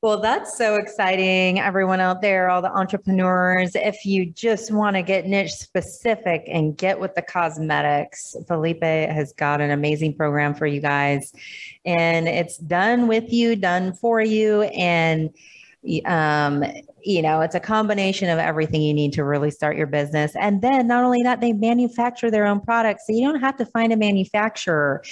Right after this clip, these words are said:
and you can believe and trust the products that you're getting are organic, are vegan,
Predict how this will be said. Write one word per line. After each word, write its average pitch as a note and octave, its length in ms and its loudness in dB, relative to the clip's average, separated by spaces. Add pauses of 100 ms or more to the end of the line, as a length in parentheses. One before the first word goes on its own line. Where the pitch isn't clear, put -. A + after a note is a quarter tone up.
(260)
and G#3 140 2
you A#3+ 80 2
can A3 300 0
believe G3 680 0
and E3+ 240 0
trust G#3+ 560 -2
the F3+ 120 -2
products F3+ 440 -2
that F3+ 140 0
you're E3 160 2
getting D#3+ 320 0
are G#3 340 0
organic, D#3+ 720 0 (300)
are G#3 280 2
vegan, E3 640 0